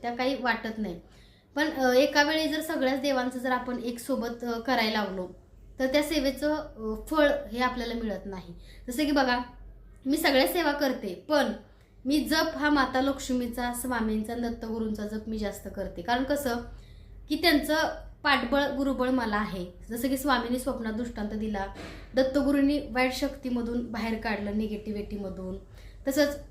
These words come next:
आई साहेब म्हणजे आपल्या कोल्हापूरच्या महालक्ष्मी देवी आहेत, त्यांच्यामुळं माझ्या आयुष्यामध्ये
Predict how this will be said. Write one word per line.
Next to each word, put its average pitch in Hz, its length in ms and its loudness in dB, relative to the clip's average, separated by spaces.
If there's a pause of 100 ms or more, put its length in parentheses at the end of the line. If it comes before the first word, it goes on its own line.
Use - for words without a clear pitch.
आई 262 260 4
साहेब 254 360 2
म्हणजे 254 360 2
आपल्या 247 260 -4
कोल्हापूरच्या 247 600 0
महालक्ष्मी 233 540 -2
देवी 214 260 -2
आहेत, 196 260 -4 (460)
त्यांच्यामुळं 277 600 4 (100)
माझ्या 247 320 2
आयुष्यामध्ये 233 680 -2